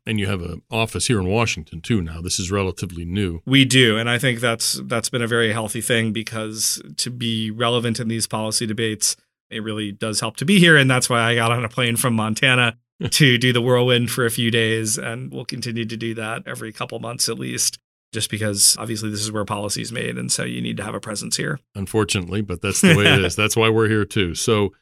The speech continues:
Speaker 1: this is Jeremy Carl, who is a fellow at the Claremont Institute, about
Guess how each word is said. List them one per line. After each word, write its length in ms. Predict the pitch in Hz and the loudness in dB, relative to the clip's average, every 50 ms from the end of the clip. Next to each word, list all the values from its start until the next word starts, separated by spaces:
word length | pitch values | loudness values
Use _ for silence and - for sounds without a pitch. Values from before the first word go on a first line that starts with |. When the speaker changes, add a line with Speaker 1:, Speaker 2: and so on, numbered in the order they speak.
| _ _ _ - | _ _ _ -4
Speaker 1:
this 100 | 120 117 | -2 -2
is 100 | 98 92 | -2 0
Jeremy 420 | 90 110 110 120 127 120 120 120 | 2 4 4 4 4 4 2 0
Carl, 540 | 120 - - 110 101 101 101 110 127 139 - _ _ _ _ _ _ _ - | -2 -2 -2 0 2 2 2 2 0 -2 -4 _ _ _ _ _ _ _ 0
who 340 | 120 113 107 107 107 107 - | 2 2 4 2 2 0 0
is 320 | 107 101 98 92 87 - - _ _ - | -2 0 0 -2 -4 -6 -8 _ _ -12
a 60 | - | -6
fellow 340 | - - 117 113 123 117 107 | -2 0 2 2 4 4 2
at 100 | 101 - | 2 -2
the 60 | - | -8
Claremont 520 | - - - 123 117 113 110 104 101 98 | -8 -4 0 2 2 2 2 2 2 0
Institute, 560 | 95 90 - - - 87 - 92 87 90 98 _ _ _ _ _ _ _ - | -2 -2 -4 -6 -10 -10 -8 -6 -6 -6 -6 _ _ _ _ _ _ _ -8
about 440 | - 104 95 107 104 104 104 101 95 | -6 -4 0 2 2 2 2 2 0